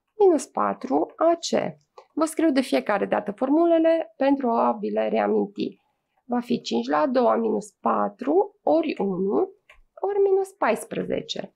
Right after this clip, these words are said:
Deci va fi egal cu douăzeci și cinci, minus cu minus va fi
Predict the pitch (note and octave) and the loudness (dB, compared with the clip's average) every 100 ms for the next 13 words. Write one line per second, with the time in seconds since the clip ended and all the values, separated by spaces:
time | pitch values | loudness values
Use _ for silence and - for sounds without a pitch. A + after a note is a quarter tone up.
0 | - _ _ _ B3 B3 B3+ C4+ C4 A3+ | -20 _ _ _ -2 0 0 0 0 2
1 | A#3 B3 G#3+ F3+ - A#3 - - - G3 | 0 -2 -4 0 2 2 -2 -4 -6 -10
2 | - G#3 C#4+ E4 - C#4 C#4 C#4 A#3+ A#3 | -6 0 2 2 2 0 0 -2 -2 0
3 | A3+ G3 G#3 G#3+ - A3+ A3+ | -2 -4 -6 -4 -2 -2 -2